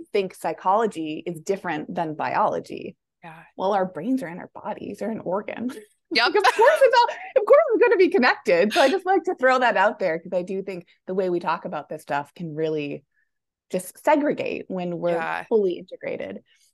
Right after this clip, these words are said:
Speaker 1: So in terms of mental wellness, something that I think can be very supportive when you're looking at, "How am I feeling, what's going on?" is taking some of the pressure off. And what I mean by that is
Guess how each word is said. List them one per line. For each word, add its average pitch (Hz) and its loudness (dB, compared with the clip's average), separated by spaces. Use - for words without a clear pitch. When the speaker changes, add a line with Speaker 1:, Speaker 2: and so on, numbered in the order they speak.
Speaker 1:
So 240 2
in 254 0
terms 339 -8
of 359 -6
mental 175 -6
wellness, 147 -6
something 240 -4
that 269 -2
I 208 0
think 180 -10
can 180 -10
be 170 -4
very 151 -6
supportive 151 -4
when 160 -10
you're 151 -8
looking 175 -4
at, 147 -2
"How 208 0
am 214 0
I 214 0
feeling, 160 -8
what's 160 -6
going 165 -8
on?" 143 -14
is 226 4
taking 311 -2
some 381 -4
of 254 2
the 208 0
pressure 165 -2
off. - -4
And 208 -6
what 202 4
I 226 0
mean 277 0
by 175 -2
that 147 -10
is 175 -4